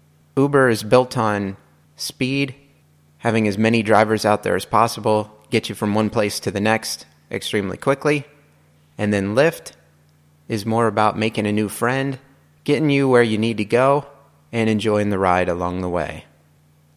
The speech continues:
Today's podcast comes out on April first,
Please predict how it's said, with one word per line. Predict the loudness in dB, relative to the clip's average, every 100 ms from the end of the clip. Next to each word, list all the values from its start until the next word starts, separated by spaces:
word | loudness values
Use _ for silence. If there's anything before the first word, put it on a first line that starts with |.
| _
Today's | 0 2 4
podcast | 4 2 2 0 -2 -2 -2
comes | 0 2
out | 2 4 4
on | 2 4
April | 2 4 2
first, | 4 4 4 2 -10